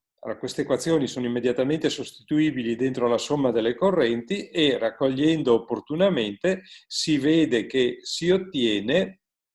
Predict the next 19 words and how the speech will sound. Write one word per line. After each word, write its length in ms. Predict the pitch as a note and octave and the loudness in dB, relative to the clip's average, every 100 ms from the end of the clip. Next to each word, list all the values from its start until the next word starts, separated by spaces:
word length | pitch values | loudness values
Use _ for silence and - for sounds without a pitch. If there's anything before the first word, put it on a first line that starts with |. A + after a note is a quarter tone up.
| _ _ _ _ _ _ _ - - - _ _ | _ _ _ _ _ _ _ -20 -20 -20 _ _
questa 320 | - D#3 - | -2 -2 0
relazione 920 | A#2+ B2+ D#3 D#3+ D3 B2+ B2 F3+ G3 - | 0 2 0 0 2 2 4 2 0 -6
in 200 | - C#3 C3 | -6 -4 -4
cui 300 | C#3+ C#3+ C#3 | 0 4 4
abbiamo 540 | C3 C3+ C3 B2 G#2 | 2 2 2 2 -2
che 80 | A2+ | -6
la 100 | A2 | -6
somma 400 | - D3+ D3 B2 | 0 0 2 0
delle 280 | A2+ A2+ A2 | 0 -2 -2
due 240 | C#3 B2+ | 0 0
correnti 440 | - A#2 B2 A#2+ | 0 -2 -2 -4
impresse 720 | A#2 A2 C3+ D3+ - - E2 | -8 -2 2 4 2 -4 -8
è 380 | - D#3 D3+ B2+ | -2 2 2 2
una 440 | - A#2+ A2+ G2+ - | -4 -4 -4 -6 -6
corrente 500 | - A#2 C3+ C#3+ C3+ | -2 2 2 2 0
impressa 420 | A#2 A#2 G#2+ A2+ | 0 0 0 -4
totale, 760 | - F3 C#3+ G2 A2 E3+ - - | -4 -2 -2 -2 0 0 0 -6
J 280 | - B2+ A#2 | 0 2 2
parallelo, 760 | A2 B2+ E3 B2+ F#2+ B2+ F3+ | 0 0 0 0 0 0 0